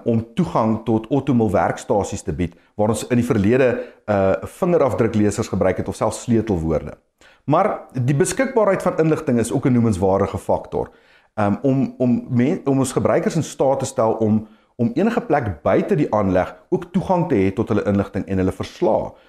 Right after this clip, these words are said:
byvoorbeeld op 'n persoonlike rekenaar of 'n selfoon of 'n tablet. En dit maak dit ook baie meer makliker om dan optimisering en ook hulle effektiwiteit te moniteer van buite hulle aanlegte.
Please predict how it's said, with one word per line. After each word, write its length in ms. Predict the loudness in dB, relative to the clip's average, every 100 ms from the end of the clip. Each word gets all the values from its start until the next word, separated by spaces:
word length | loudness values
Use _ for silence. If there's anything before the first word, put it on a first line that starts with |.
| _ -6
byvoorbeeld 400 | -2 0 -2 -2
op 160 | 0
'n 240 | 2 0 -2
persoonlike 380 | -4 -2 0 0
rekenaar 640 | 2 0 0 -2 -2 -6
of 140 | -10 -10
'n 60 |
selfoon 680 | -10 -4 -2 -2 -4 -8 -8
of 160 | -12 -10
'n 60 | -6
tablet. 500 | -4 -2 -2 -4 -18 _ _ _
En 100 | -2
dit 160 | 0 2
maak 220 | 0 0
dit 140 | -2
ook 220 | -4 -6 -2
baie 240 | 0 2
meer 360 | 2 2 0 -4 -4
makliker 380 | -2 -2 -4
om 140 | -2 0
dan 220 | 0 -2 -10 _
optimisering 840 | -12 -4 -2 -2 0 0 2 0
en 160 | -2 -2
ook 180 | -2 -4 -18 _
hulle 360 | -4 2 2 2
effektiwiteit 760 | -2 -6 -4 -2 -2 0 0 0
te 80 | -2
moniteer 600 | -2 -2 -2 0 0 -4 _ _
van 460 | -6 -2 -2 -2
buite 260 | -2 -2 0
hulle 160 | -2
aanlegte. 460 | -2 -4 -6 -10 -20